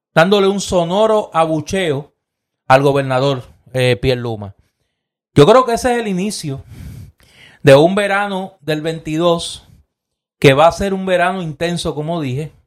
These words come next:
donde el país va a ver eventos sorprendentes en muchos casos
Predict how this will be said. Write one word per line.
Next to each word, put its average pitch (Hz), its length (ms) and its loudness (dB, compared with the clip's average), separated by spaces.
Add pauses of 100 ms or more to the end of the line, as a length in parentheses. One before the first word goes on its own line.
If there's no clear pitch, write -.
(520)
donde 135 200 6
el 135 100 -2
país 143 340 2
va 175 80 4
a 165 40 2
ver 175 160 0
eventos 170 720 -6 (400)
sorprendentes 156 880 0
en 165 60 -4
muchos 170 300 -2
casos 151 400 0